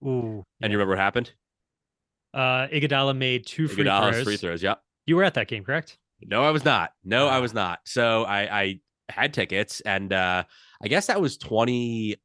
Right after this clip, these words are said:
Speaker 2: eleven. Uh, I should say I had tickets. I was, I was offered a ticket, but I had, uh, I had some kind of,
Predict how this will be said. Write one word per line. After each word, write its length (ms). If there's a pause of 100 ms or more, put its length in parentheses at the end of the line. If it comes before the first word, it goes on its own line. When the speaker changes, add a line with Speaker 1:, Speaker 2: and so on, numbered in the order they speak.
(160)
Speaker 2:
eleven. 1700
Uh, 20 (560)
I 160
should 140
say 120
I 180
had 200
tickets. 280
I 60
was, 200
I 80
was 100
offered 320
a 20
ticket, 380
but 100
I 40
had, 320
uh, 320
I 60
had 160
some 180
kind 260
of, 280